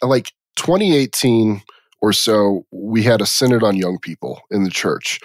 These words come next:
And I was encouraged for the first time 'cause I felt like really,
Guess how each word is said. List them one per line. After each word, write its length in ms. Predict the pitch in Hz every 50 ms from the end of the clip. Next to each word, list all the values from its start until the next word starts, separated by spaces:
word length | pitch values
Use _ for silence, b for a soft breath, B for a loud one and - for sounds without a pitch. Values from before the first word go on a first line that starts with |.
| B B B B B B
And 140 | - 139 147
I 60 | 160
was 220 | 180 185 160 127 -
encouraged 680 | - 151 139 127 - - - 165 165 160 143 135 -
for 120 | - - 135
the 100 | 117 113
first 220 | - 139 127 -
time 140 | - 139 120
'cause 140 | 110 120 127
I 60 | 123
felt 200 | 107 - 143 110
like 140 | 123 117 101
really, 480 | 110 110 117 127 135 127 123 113 113